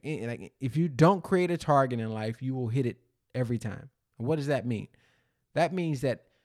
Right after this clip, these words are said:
basically, if you have no intentionality about your life, then your life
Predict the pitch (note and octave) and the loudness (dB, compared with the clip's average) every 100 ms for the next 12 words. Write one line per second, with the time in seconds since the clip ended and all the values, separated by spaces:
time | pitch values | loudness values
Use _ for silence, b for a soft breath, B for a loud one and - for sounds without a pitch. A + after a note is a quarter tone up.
0 | _ - G3+ G3 D3 C3+ B2 A#2 D3+ D#3+ | _ 0 2 2 -6 -6 -6 -6 -6 -4
1 | D3+ D#3 D3+ C#3+ C#3 A#2+ D3+ D3 C#3 B2 | 0 0 0 -6 -6 -6 -6 -6 -2 0
2 | B2+ C#3 C#3+ C3+ C3+ - C3+ C3+ C#3 A2+ | 0 0 0 0 0 -2 -2 -2 -2 -4
3 | A2+ A2 A#2 A#2 A#2 | -4 -2 0 0 -2